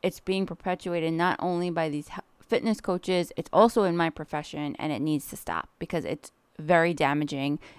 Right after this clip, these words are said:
it's very negligent, it's extremely unethical, and it goes against everything we were taught in school. I don't really understand how physical therapists are pushing things, um,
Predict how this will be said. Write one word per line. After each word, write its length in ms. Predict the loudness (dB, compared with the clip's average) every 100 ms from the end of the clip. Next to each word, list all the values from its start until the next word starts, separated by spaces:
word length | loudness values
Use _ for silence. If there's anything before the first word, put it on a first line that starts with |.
| -12
it's 140 | -10 -4
very 280 | 0 2
negligent, 680 | 2 -2 -4 -6 -4 -6 -8 -8
it's 140 | -4 -4
extremely 680 | -4 -8 0 2 4 2
unethical, 680 | 2 0 0 -2 0 0 0 -10 -20 -20 _ 0
and 160 | 2 4
it 60 |
goes 200 | 4 4
against 260 | 4 0 2
everything 400 | 0 0 0 0
we 80 | 0
were 80 | -2
taught 240 | -4 -6
in 100 | -6
school. 400 | -8 -6 -4 -4 -10 -20 -12 4
I 60 | 8
don't 280 | 8 6 6
really 240 | 4 4
understand 1040 | 2 0 0 -4 -4 0 2 2 0 -2 -6
how 680 | -12 -8 -4 0 0 -2 -6 _ _ _ _ _ -4
physical 380 | -4 -2 -2 -2
therapists 960 | 0 2 2 0 -2 -2 -4 -18 -20 _ _ _ _ _ _ _ -14 -2
are 80 | -2
pushing 560 | 0 -6 -6 -4 -4 -2
things, 580 | -4 -2 -2 -4 -8 _ _ -20 -20 -20 -20 _ 0
um, 600 | 2 4 0 -2 -6